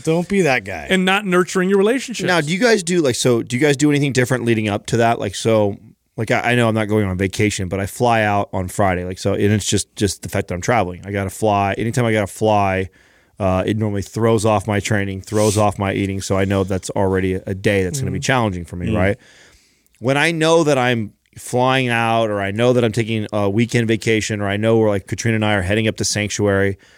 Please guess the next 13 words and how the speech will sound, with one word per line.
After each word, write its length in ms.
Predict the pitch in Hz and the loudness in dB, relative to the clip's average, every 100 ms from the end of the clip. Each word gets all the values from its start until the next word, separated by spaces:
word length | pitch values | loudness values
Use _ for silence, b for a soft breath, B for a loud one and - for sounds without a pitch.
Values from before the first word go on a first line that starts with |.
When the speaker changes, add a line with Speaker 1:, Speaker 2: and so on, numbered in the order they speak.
| b b b b | b b b b
Speaker 3:
I 220 | 117 143 160 | -2 0 0
tend 400 | - 151 143 123 | 0 2 2 0
to 140 | 117 | 0
really 360 | 107 117 127 120 | 2 2 2 0
tighten 380 | - 120 - 113 | 0 -2 0 0
up 120 | 110 | 0
the 120 | 113 | 0
reins 340 | 101 107 113 117 | 0 0 0 0
on 80 | |
myself 560 | 117 120 110 127 127 - | 0 -2 0 2 0 -2
the 100 | 117 | -2
week 340 | 98 113 - | 2 2 0
leading 380 | 113 110 113 104 | 0 2 2 0